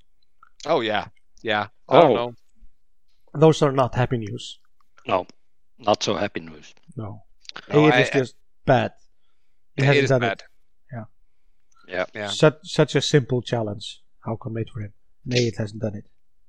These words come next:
Speaker 1: Yeah, true. That can also be why, uh, Håkon is not here. He's disappointed in you as a friend, Ed.
Speaker 3: No, no, no. Be-, uh, that's because he's working for A M G.
Speaker 1: Oh, yeah, sorry. Sorry, the evidence was so clear.
Speaker 3: <laughs> Yeah.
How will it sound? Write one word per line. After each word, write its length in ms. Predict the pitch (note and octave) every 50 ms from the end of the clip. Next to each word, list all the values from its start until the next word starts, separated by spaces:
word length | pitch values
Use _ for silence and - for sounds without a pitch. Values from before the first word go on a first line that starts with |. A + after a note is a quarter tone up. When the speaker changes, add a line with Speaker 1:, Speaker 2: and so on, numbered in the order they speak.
| - - - - - - - - -
Speaker 1:
Yeah, 280 | D3+ C3+ A2+ G2+ F#2+ G2 - - - - - - - - - -
true. 320 | - - - G2+ F#2 F2 - - - - - - - -
That 180 | A2 A2 -
can 200 | - - C3 A#2+
also 320 | A2+ G#2 G2+ - - A2 F#2
be 140 | - G2
why, 400 | F#2 F#2+ F2+ F2+ F#2 F2+ F#2 E2+ - -
uh, 220 | G#2+ G#2 G2 F#2+ -
Håkon 280 | G#2+ A2 - - G2+
is 120 | G2+ - -
not 140 | G2+ F#2+ -
here. 160 | G#2 G2+ F#2+
He's 220 | F#2 A2 G#2+ F#2
disappointed 640 | - - G#2+ - G#2+ G2+ - G#2+ G2 F#2 F#2+ F#2+ F#2
in 120 | F#2 F#2+
you 180 | F#2+ F#2+ F#2+ F#2
as 160 | E2+ - -
a 40 | -
friend, 340 | - - - F2 F2 - F2+
Ed. 200 | E2 D#2+ - - - - - - - - - - - - - - - -
Speaker 3:
No, 280 | A3 F#3+ F#3+ F#3 F3+ E3+
no, 240 | F3 E3 D#3 D3+ D3+
no. 280 | C#3+ C#3 C#3 C3+ - -
Be-, 160 | - C#3+ D3+ D3
uh, 240 | D3 D3 C#3+ C3+
that's 200 | B2+ C3 B2 -
because 320 | - - B2+ - B2 A2 G2
he's 140 | A2+ G2+ G#2+
working 320 | A2 A2 - - G#2 G2 -
for 140 | - A2 G#2
A 160 | G#2 G#2+ G#2
M 100 | G2 A2+
G. 240 | - - G#2 G#2+ - - - - - - - - - -
Speaker 1:
Oh, 100 | B2 A#2
yeah, 160 | G#2+ G2 F2
sorry. 340 | - - A2+ G#2+ F#2 - - - -
Sorry, 240 | - A2+ G2+ F#2 F2+
the 160 | G2+ G2+ G2
evidence 340 | G2 G2 F#2 F#2 F2 - -
was 100 | G2 -
so 160 | - G#2 F#2
clear. 260 | - - - E2 - -
Speaker 3:
<laughs> 60 | - - - - - -
Yeah. 220 | C3+ C3 - A#2